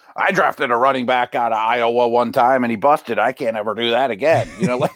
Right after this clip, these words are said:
<laughs> some of them are a little crazy. But, yeah, I mean, when you put your,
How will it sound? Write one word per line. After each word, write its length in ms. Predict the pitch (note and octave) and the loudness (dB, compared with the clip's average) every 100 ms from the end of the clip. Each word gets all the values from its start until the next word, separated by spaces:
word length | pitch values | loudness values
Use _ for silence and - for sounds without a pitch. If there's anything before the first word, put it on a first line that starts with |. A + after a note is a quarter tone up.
| G#3+ - | -6 -6
<laughs> 220 | D3 - | -10 -4
some 160 | - B3 | 0 2
of 80 | F3+ | 2
them 120 | C3 | 2
are 60 | A#2 | 0
a 60 | |
little 160 | A#2 G#2 | 0 -4
crazy. 560 | A#3 A#3 D3 A#2 A2 _ _ _ _ | -2 -2 -2 -6 -8 _ _ _ _
But, 160 | A#3 A3 | 0 4
yeah, 300 | C#4 A3 C#3 | 2 4 2
I 60 | |
mean, 340 | C#3+ D3 C#3+ C3+ | 0 0 -2 -2
when 100 | D#3 | -4
you 60 | |
put 160 | D3 G#3 | 0 2
your, 220 | F#3 D#3+ | 2 -2